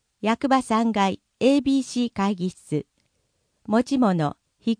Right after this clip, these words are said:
記用具、事前配布資料。締め切り日、十月三日金曜日。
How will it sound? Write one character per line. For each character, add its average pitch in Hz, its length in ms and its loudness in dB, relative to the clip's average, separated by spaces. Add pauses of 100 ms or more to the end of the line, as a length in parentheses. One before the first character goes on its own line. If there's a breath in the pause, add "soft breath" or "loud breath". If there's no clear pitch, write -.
記 269 200 2
用 226 220 4
具、 151 260 -4 (420)
事 202 180 -4
前 285 220 4
配 233 280 0
布 226 120 0
資 196 180 -8
料。 156 300 -2 (760)
締 - 180 -2
め 285 140 4
切 240 140 -4
り 214 160 2
日、 160 220 -4 (340)
十 285 220 2
月 285 280 0
三 196 140 0
日 190 200 0
金 220 280 0
曜 175 260 2
日。 139 180 -4